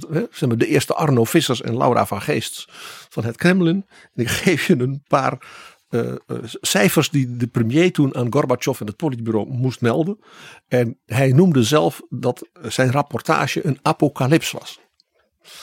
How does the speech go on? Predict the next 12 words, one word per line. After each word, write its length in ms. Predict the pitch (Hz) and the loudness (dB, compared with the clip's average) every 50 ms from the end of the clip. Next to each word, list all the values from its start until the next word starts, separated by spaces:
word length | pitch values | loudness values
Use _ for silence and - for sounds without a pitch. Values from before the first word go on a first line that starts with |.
| - - | -14 -2
Nou, 160 | - 127 110 | 0 0 0
als 40 | - | 0
de 100 | - - | -2 -6
premier 400 | - - 117 113 127 160 170 143 | -2 0 2 2 4 4 4 4
dat 140 | 123 120 - | 4 2 2
zegt 280 | - - 165 - - | 2 2 0 0 0
over 180 | - 123 117 117 | -4 -4 -4 -4
zijn 140 | - 135 123 | -4 -4 -4
eigen 180 | 117 117 - - | -4 -4 -4 -4
cijfers, 380 | - 139 147 160 151 - 139 | -2 0 0 0 0 -2 -2
dan 120 | - 143 131 | -2 -4 -4
kun 220 | 131 131 147 180 | -4 -6 -8 -10